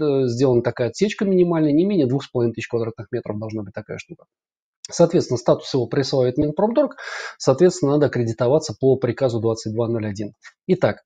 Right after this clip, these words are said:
что же по приказу двадцать два ноль один, э, требуется? То есть, как минимум, как минимум,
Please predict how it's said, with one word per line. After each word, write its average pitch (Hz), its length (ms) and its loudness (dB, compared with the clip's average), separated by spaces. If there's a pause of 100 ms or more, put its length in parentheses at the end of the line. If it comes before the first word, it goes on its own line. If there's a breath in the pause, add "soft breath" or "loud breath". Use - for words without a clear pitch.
(200 loud breath)
что - 220 4
же 196 100 4
по 151 120 -4
приказу 135 580 2
двадцать 127 340 0
два 120 160 2
ноль 117 180 2
один, 160 400 0
э, 117 320 -2
требуется? 104 580 0 (480 loud breath)
То 147 80 6
есть, 120 120 0
как - 240 0
минимум, 156 680 4 (100)
как - 240 0
минимум, 117 480 0